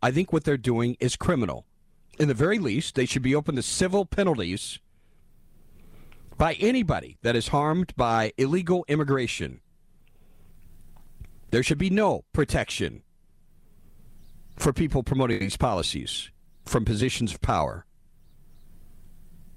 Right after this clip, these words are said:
Breitbart has a story about the border chief, Alejandro Mayorkas. You may be familiar with him.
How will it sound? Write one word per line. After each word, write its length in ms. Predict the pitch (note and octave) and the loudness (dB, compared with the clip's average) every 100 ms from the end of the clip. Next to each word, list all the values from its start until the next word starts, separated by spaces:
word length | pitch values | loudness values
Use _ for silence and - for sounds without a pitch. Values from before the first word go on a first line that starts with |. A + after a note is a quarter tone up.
| - - - - - - | -20 -16 -12 -10 -10 -2
Breitbart 380 | D3 A3+ G3+ F#3 | 0 2 2 2
has 220 | D#3+ C3+ | 2 0
a 40 | A#2+ | -4
story 520 | - D#3+ A#2+ D2 - _ _ _ - - - - - - - - - | -2 0 0 -2 -10 _ _ _ -20 -20 -20 -20 -20 -20 -20 -12 -4
about 300 | C3+ D#3 - | -2 0 -2
the 80 | |
border 260 | F3+ A3+ F3+ | 0 0 0
chief, 440 | - C3+ D#2 - - | -2 -2 -2 -6 -2
Alejandro 640 | E3 D#3+ F#3+ F#3 F#3 F#3+ | 0 2 0 0 0 -2
Mayorkas. 920 | D3 F#3+ E3+ D#3 - F2 - - - - | -2 -4 -2 -2 -4 -6 -4 -4 -6 -2
You 140 | D#3+ | 0
may 160 | F#3 E3 | 2 0
be 140 | C#3 | -2
familiar 340 | - C#3 C3+ A2 | -2 0 0 2
with 140 | F#2+ | 0
him. 320 | B2 E3+ C4 | 0 -2 -4